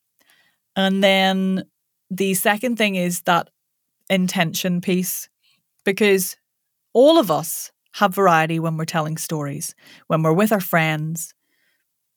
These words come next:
having dinner, outside, walking. We all have variety. I've never met somebody who's spoken to me and not had some kind of variety in their voice. Now, that changes depending on the accent you have,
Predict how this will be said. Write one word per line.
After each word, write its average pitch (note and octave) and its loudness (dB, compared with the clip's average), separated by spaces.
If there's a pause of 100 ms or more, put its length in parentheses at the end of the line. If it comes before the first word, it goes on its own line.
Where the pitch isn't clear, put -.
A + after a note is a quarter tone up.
having G3+ 0
dinner, E3 0 (560)
outside, E3 0
walking. F3+ 2
We G3+ 0 (100)
all G#3 4
have E3 2
variety. D3+ -4 (320)
I've F#3+ -4
never A#3+ 4
met G3+ -2
somebody E3 -2 (400)
who's F3+ -4
spoken G#3+ 0
to F#3 -6
me F3 2
and E3+ 0
not - 0 (100)
had E3+ 0 (380)
some G3 0
kind G3+ 0
of F3+ -2
variety E3 2
in D3+ -6
their D3+ -4
voice. D3+ -10 (380)
Now, D#4 2
that D#4+ 0
changes D4+ 0
depending F3 -2
on D#3+ 0
the D#3+ 2
accent A3 -2
you E3 -6
have, D#3+ -4